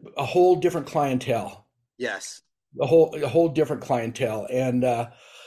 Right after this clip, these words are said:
Speaker 1: um, you know, 'cause we had everything from the homeless to the business people to
Speaker 2: Yes.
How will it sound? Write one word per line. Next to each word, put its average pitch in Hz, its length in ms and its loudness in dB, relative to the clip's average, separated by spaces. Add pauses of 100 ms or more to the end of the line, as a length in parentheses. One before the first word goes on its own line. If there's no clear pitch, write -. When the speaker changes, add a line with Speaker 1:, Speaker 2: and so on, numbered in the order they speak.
(300)
Speaker 1:
um, 127 340 2
you 139 100 0
know, 135 100 0
'cause 131 220 -4
we 147 100 2
had 143 100 4
everything 147 360 0
from 127 160 -2
the 123 80 2
homeless 143 540 0
to - 120 -6
the 120 120 0
business 139 440 0
people 135 460 0
to 127 420 0
Speaker 2:
Yes. - 280 -16